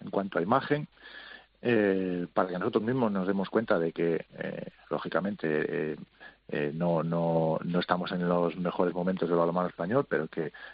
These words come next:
eh, a veces, eh, quizás dramatizamos demasiado y que, y que, bueno, eh, gozamos so-, de muy buenos equipos, buenos entrenadores y,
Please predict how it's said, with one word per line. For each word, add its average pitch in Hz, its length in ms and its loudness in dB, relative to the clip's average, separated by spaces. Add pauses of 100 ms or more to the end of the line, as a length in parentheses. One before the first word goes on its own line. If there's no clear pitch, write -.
(160)
eh, 76 280 -2
a 73 120 0
veces, 82 360 0 (140)
eh, 76 140 2
quizás - 320 -4
dramatizamos 82 580 -2
demasiado 95 480 2 (680)
y 120 140 2
que, 90 600 4
y 110 120 0
que, 90 320 4
bueno, 120 320 2 (100)
eh, 85 500 -2 (1160)
gozamos 110 720 2 (200)
so-, 107 140 2
de 107 280 2
muy 117 220 6
buenos 107 320 4
equipos, - 480 2
buenos 107 320 2
entrenadores 104 640 2 (100)
y, 80 400 -2